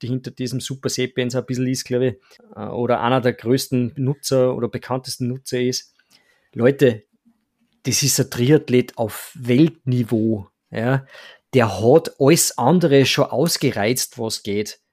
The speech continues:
Der kann natürlich da vielleicht nur ein, zwei Prozent außerkitzeln.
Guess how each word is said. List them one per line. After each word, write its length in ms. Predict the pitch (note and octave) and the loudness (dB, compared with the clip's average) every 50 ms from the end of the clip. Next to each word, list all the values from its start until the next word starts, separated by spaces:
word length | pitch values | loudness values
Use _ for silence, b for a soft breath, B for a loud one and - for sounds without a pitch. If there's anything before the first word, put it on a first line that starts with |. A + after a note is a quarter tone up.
| _ _ _ _ _ _ _ _ _ - - | _ _ _ _ _ _ _ _ _ -6 -4
Der 420 | A2+ G2+ A2+ C#3 F3 G3 F3+ - - | -2 2 4 6 6 4 2 0 -6
kann 240 | - - D3+ D3 D3 | -2 0 2 4 4
natürlich 420 | C#3+ C#3 - D3 D3+ C#3+ - - | 2 2 2 2 2 2 2 4
da 120 | D3+ C#3 | 2 2
vielleicht 420 | C3+ - D#3 C#3 B2 B2+ B2+ - - | 4 4 4 4 4 4 4 0 -2
nur 160 | C#3+ - - | -2 0 2
ein, 120 | B2 C3+ C3+ | 0 0 0
zwei 160 | - C3+ B2+ | 0 -2 -2
Prozent 440 | - - C#3 B2+ - B2 A#2+ A#2 - | -2 -2 -6 -4 -2 -2 -2 -2 -2
außerkitzeln. 880 | A2+ D3 - - - - - - B2 A2+ - - A#2+ G#2+ G#2+ G2+ _ | -6 -4 -2 -4 -4 -4 -6 -10 -8 -6 -6 -4 -6 -6 -8 -10 _